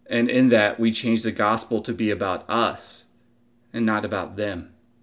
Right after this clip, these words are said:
We have shifted that saving people is more about me saving you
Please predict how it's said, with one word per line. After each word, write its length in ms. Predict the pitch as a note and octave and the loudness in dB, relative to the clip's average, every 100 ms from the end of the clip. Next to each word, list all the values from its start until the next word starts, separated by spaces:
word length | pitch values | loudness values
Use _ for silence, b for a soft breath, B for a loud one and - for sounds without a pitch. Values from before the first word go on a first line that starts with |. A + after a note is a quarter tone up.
| _ _ _ _ _ _ _ _ | _ _ _ _ _ _ _ _
We 160 | - A#2+ | 4 6
have 220 | G#2+ - B | 6 2 B
shifted 580 | - - D3+ - A#2+ - B - | -6 2 2 2 0 -2 B 2
that 240 | A2+ A2 | 4 4
saving 540 | - B2 C3 B2+ A#2+ | 0 2 4 4 2
people 480 | - C3 - A2 G#2+ | 2 2 2 0 0
is 160 | G#2+ B2+ | -2 0
more 220 | A2+ A2+ | 2 4
about 340 | G#2+ G#2 F#2+ | 2 0 0
me 260 | G2+ A2 A#2 | 0 2 2
saving 480 | A#2 B2 G#2+ G#2+ G#2 | 0 0 0 -2 -2
you 480 | G#2 G#2+ G#2 F2+ | 0 0 0 -4